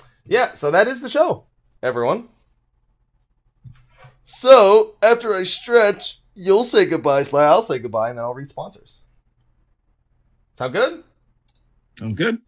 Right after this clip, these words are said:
Speaker 1: Sounds good. All right, then, uh, Sly, why don't you tell them where they can find you at, good sir?
Speaker 2: You can find me on twitch dot T V slash Sly A K Gray Fox. You can find me on Twitter at Sly the Fox, on Instagram at Sly A K Gray Fox zero seven,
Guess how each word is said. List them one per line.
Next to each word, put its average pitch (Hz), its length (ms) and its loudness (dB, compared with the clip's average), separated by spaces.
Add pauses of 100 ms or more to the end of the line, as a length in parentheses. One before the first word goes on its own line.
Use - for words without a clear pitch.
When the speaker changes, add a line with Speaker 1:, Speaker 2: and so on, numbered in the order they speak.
(260)
Speaker 1:
Sounds 117 200 -18
good. 190 220 -6
All 120 180 -6
right, 180 300 -6
then, 123 200 -10
uh, 117 280 -8
Sly, 185 320 -12
why 107 60 -12
don't 123 120 -16
you 139 60 -20
tell 156 140 -14
them 147 60 -10
where 143 80 -14
they 143 100 -12
can 143 100 -16
find 151 260 -16
you 143 180 -18
at, - 160 -20
good - 160 -20
sir? - 260 -20 (1120)
Speaker 2:
You 156 340 6
can 135 120 0
find 135 220 2
me 127 80 2
on 117 140 0
twitch 104 280 -6
dot 98 160 -8
T 123 160 -6
V 107 140 -4
slash 98 380 -6
Sly 107 240 -6
A 104 160 -8
K 117 140 -4
Gray 117 180 -4
Fox. 123 300 -6
You 113 80 -6
can 120 80 -4
find 123 260 -4
me 127 220 -2
on 131 640 -2
Twitter 139 360 -2
at 143 180 -6
Sly 147 180 -4
the 139 60 -6
Fox, 143 500 -4
on 123 180 -6
Instagram 147 640 -4
at 135 240 -8
Sly 147 300 -8
A 143 100 -8
K 143 220 -2
Gray 135 140 -4
Fox 123 260 -6
zero 131 160 -4
seven, 127 460 -8